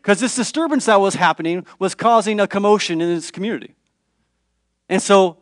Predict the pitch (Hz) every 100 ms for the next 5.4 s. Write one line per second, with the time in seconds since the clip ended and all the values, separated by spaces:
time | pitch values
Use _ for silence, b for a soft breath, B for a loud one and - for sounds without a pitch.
0 | - 185 - 196 180 185 180 185 180 -
1 | - - 170 165 170 165 - b 160 -
2 | 185 147 120 - _ _ _ _ _ _
3 | _ _ _ _ _ _ _ _ - 131
4 | 151 170 214 226 214 165 185 202 214 196
5 | 196 196 208 202